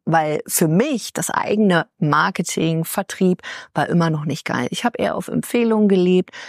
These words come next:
das funktionierte gut. Und man könnte sagen, hey,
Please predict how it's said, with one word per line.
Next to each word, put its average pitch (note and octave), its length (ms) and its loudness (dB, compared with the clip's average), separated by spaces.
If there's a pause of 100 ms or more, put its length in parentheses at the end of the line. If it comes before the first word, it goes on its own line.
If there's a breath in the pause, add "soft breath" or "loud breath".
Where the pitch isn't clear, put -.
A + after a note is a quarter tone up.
(120)
das - 140 -8
funktionierte A3 800 2
gut. F3+ 440 2 (460 loud breath)
Und G#3+ 340 -2
man G3+ 200 -6
könnte A3+ 300 0
sagen, G#3 340 2
hey, G#3 460 2